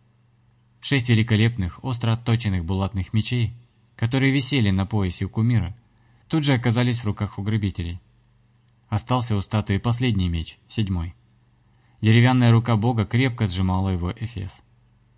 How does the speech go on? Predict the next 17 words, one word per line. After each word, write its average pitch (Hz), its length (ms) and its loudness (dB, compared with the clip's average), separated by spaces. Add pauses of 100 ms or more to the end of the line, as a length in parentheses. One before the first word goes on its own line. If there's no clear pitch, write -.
(140)
И 107 60 2
никому 117 380 6
из 104 80 6
датчан 104 380 0
или 92 160 0
немцев 113 400 0
не 107 80 2
удалось 120 400 0
вырвать 101 380 0
меч 90 260 -4
у 113 80 -4
исполина. 95 560 -4 (1300)
Христиане 120 460 2
стали 120 220 2
нервничать 110 540 2
и 120 40 2
злиться. 117 460 0